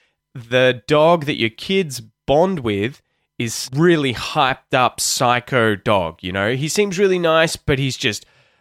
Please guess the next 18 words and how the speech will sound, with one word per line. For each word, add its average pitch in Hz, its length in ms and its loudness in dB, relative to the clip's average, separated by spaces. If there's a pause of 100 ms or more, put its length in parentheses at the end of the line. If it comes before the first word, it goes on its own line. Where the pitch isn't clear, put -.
(200)
off 139 160 0
his 120 160 -4
face, - 500 -6
right? 104 180 -2
He's, 113 200 -8
he's 110 260 -8
just, 107 220 -8 (200)
woo, 427 400 6
you 123 120 -4
know, 113 160 -2
way 139 320 0
too - 240 -2
energetic. 107 760 -2
He 98 380 -6
is, 98 200 -8
he 110 160 -8
seems 123 260 -2
crazy. 110 560 -4